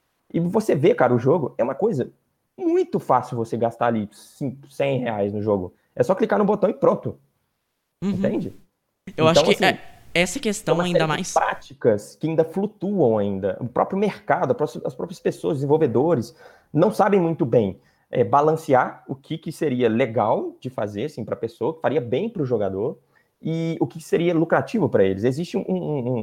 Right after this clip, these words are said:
Speaker 1: uma grande dúvida em torno disso tudo. E muitas vezes acaba, é, surgindo equívocos e fazendo algo que induz comportamentos repetitivos, indui-,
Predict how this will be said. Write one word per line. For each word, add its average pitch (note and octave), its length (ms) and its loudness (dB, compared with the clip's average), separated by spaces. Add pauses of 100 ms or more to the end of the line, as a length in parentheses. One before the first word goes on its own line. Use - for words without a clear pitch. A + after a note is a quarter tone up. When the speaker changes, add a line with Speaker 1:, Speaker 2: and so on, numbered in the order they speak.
Speaker 1:
uma B2 180 0
grande D3 640 0 (220)
dúvida B2+ 680 2
em A#2+ 80 -4
torno A#2+ 260 2
disso A2 220 -8
tudo. G2 380 -8 (140)
E F3+ 40 0
muitas G3 280 2
vezes F3 120 0
acaba, F3+ 380 0 (320)
é, B2+ 280 8
surgindo D3+ 320 2
equívocos F#3+ 500 -4
e D#3+ 40 -4
fazendo B2+ 520 0 (260)
algo A2+ 320 2
que A#2+ 140 -6
induz A2 300 -2
comportamentos A2+ 500 -6
repetitivos, A2+ 680 -6
indui-, A2+ 380 -2